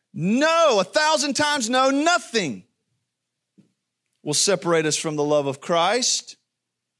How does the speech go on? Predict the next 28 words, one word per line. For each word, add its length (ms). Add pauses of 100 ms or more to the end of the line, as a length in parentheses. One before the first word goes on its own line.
(220)
But 140
instead 480
what? 440 (1200)
In 120
all 180
these 260
things 500
we 300
are, 640 (1900)
come 100
on, 80
say 160
it 60
like 160
you 80
mean 200
it. 160 (1000)
It's 140
all 100
right 140
to 60
talk 280
back 220
to 100
me 120
at 60
Res 280
Church. 480